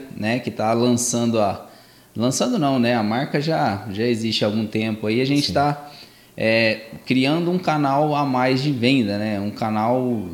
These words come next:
Speaker 1: virtual pra facilitar o acesso e você conseguir adquirir os produtos da Origem.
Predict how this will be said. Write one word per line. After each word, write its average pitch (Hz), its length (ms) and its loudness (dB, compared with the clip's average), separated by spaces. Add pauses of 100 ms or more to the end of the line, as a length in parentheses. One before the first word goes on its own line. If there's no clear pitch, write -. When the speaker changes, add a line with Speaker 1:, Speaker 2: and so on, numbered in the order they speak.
Speaker 1:
virtual 117 640 2
pra 104 260 0
facilitar 135 880 0 (360)
o 113 100 0
acesso 131 880 2
e 143 140 2
você 147 340 -2
conseguir 147 440 0
adquirir 135 300 0
os 131 120 -2
produtos 120 420 0
da 127 60 0
Origem. 95 340 0